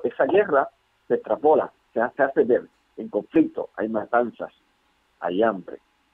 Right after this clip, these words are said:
hay desnudez, hay miseria, hay dolor, hay sufrimiento en el mundo. Claro, porque hay, hay una, hay una lucha que, que, que va allá del cuerpo físico, de persona a persona.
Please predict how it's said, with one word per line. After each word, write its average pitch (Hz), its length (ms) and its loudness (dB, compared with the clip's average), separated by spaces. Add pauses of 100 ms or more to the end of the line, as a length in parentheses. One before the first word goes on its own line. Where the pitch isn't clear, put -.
(240)
hay 95 120 -8
desnudez, 98 560 -4 (320)
hay 98 100 -10
miseria, 92 840 -4
hay 101 160 -2
dolor, 92 580 0
hay 101 100 -12
sufrimiento 104 760 -6
en 82 120 -14
el 87 80 -14
mundo. 120 440 -6 (680)
Claro, 95 280 -8
porque 98 440 -8 (380)
hay, - 180 -12 (100)
hay 90 120 -6
una, 101 320 -2
hay 107 120 -8
una 104 220 -4
lucha 120 380 -2 (420)
que, 95 200 -8 (180)
que, 90 120 -16 (100)
que 95 120 -12
va 110 200 -2
allá 147 320 2
del 123 260 0
cuerpo 135 340 2
físico, 123 380 -2
de 92 80 -2
persona 135 440 0
a - 60 -2
persona. 131 540 -2